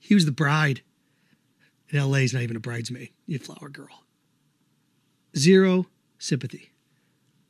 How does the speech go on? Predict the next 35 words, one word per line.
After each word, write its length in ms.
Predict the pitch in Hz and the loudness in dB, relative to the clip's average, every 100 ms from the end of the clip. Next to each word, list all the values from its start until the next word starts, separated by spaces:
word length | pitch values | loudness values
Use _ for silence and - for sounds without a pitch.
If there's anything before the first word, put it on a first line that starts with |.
| _ _ _ | _ _ _
for 100 | - | -12
Freddie 240 | - 147 131 | -4 -4 -4
Freeman, 300 | 139 127 120 | -8 -8 -10
the 60 | |
flower 300 | - 113 110 | -12 -14 -16
girl. 300 | 113 - - - _ _ _ _ _ _ _ _ _ - | -20 -20 -20 -20 _ _ _ _ _ _ _ _ _ -12
Freddie's 240 | 139 143 | -10 -8
Folly. 300 | 202 185 165 _ _ _ _ _ _ _ - - - _ | -8 -8 -10 _ _ _ _ _ _ _ -20 -20 -20 _
Harp 180 | - 226 | 2 6
on 180 | 269 247 | 6 4
Sports, 380 | - 269 254 - | 6 6 6 4
the 60 | |
Bar, 260 | 208 240 170 | 2 2 2
Podcast 500 | - 220 196 208 196 | 6 6 6 4 4
Media, 260 | 226 202 196 | 6 6 6
Audio, 320 | 226 220 214 208 | 6 6 6 6
Radio 380 | 180 214 208 | 6 6 6
Network. 360 | 202 226 226 240 | 6 4 2 0
Remember, 400 | 262 220 190 185 - - _ | 4 4 4 0 -2 -20 _
follow, 320 | 294 294 277 | 6 6 6
share, 340 | 226 - 240 220 | 4 6 6 4
like, 360 | 185 196 226 | 2 2 0
subscribe. 920 | - 151 131 - - 202 240 277 311 254 _ _ _ - | -2 -2 0 0 6 6 8 6 2 -2 _ _ _ -4
Our 100 | 208 | 0
platforms, 500 | 240 226 170 185 165 | 2 2 2 0 2
at 120 | 208 | 2
Harp 200 | 214 220 | 2 0
on 140 | 247 | 0
Sports, 300 | 226 247 233 | 0 0 -2
Twitter, 260 | - 247 233 | 0 0 0
at 160 | 220 202 | 0 2
Harp 180 | 226 | 0
on 140 | 214 196 | 2 0
Sports, 260 | - 202 | 0 0
Instagram. 440 | 220 185 160 156 | 0 -2 -4 -6